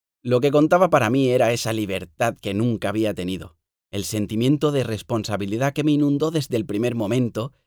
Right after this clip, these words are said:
y, sobre todo, la experiencia maravillosa que estaba viviendo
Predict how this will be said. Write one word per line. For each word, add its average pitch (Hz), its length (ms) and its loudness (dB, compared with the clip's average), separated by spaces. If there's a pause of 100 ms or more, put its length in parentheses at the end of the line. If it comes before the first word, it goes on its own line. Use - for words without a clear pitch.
(200)
y, 92 140 -10
sobre 95 400 -10
todo, 131 380 2 (300)
la 98 120 -4
experiencia 123 500 0
maravillosa 127 580 2
que 120 120 0
estaba 123 320 4
viviendo 101 520 0